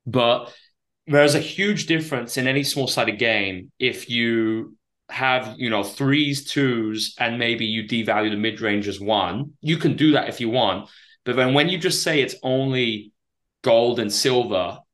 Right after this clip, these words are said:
it's a completely different business. And that's what we had. And what we saw, we, we felt that that was one of the most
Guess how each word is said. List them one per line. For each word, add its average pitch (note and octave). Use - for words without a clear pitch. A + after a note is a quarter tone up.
it's -
a B2
completely C3
different A2
business. -
And G#2+
that's C3+
what B2
we C#3
had. A2+
And A2+
what D#3
we F3
saw, C#3+
we, D#3
we D3+
felt A#2+
that A2
that B2
was A2
one B2
of A2
the C3+
most C3+